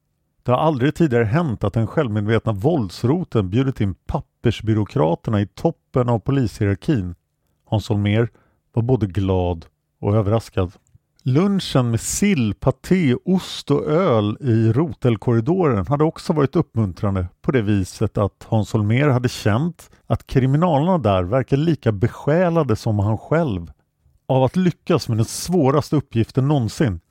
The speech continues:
"Vi ska ta den jäveln", hade en av dem sagt över matbordet. Holmér säger, citat,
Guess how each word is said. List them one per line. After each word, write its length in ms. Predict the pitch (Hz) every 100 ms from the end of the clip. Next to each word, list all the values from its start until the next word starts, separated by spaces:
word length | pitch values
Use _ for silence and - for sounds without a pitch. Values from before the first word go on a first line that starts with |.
| _ _ _
"Vi 160 | 151 185
ska 280 | - 185
ta 440 | - - 202 185 175
den 220 | 143 143
jäveln", 580 | 117 151 127 110 120 95 -
hade 200 | - 127
en 180 | 127 113
av 80 | 104
dem 180 | 107
sagt 460 | - - 101 - -
över 140 | 104
matbordet. 840 | 104 117 101 - 127 107 104 - - _ _ _ _ -
Holmér 320 | 107 101 110
säger, 300 | - 107 113
citat, 560 | - 113 117 120 -